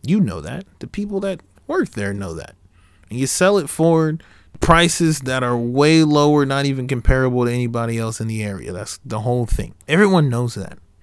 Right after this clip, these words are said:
But see, the people that you have, your managers, team leaders, whatever they're called,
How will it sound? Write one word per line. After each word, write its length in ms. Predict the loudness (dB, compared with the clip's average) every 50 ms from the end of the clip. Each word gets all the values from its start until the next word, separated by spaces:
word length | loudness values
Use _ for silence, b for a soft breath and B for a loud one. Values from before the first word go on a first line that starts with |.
| B B B B B B B B B
But 220 | 2 2 2 2 2
see, 200 | 2 2 2 2
the 140 | 2 0
people 480 | -4 0 2 4 4 4 4 4 4 4
that 180 | 4 2 0 0
you 320 | 2 4 6 8 8 8
have, 580 | 6 4 -4 -8 -8 -8 -10 -10 -12 -12 -12 -14 -14 -14 -16 _ _ _ _ _ _ _ _
your 180 | -4 0 0
managers, 800 | 0 2 2 0 0 0 0 -2 -2 -4 -4 -4 -6 -8 -10 -16 -20 _ _ _ _ _ _ _ _ _ _ _ _ _ _ _ _ _ _ _ _ _ _ _
team 360 | _ -6 -4 -2 -2 -2 0 0
leaders, 400 | 2 2 2 2 2 0 0 0
whatever 480 | -2 -2 0 0 0 0 0 0 0
they're 180 | 0 0 -2 -4
called, 480 | -4 -6 -6 -4 -4 -8 -10 -14 -20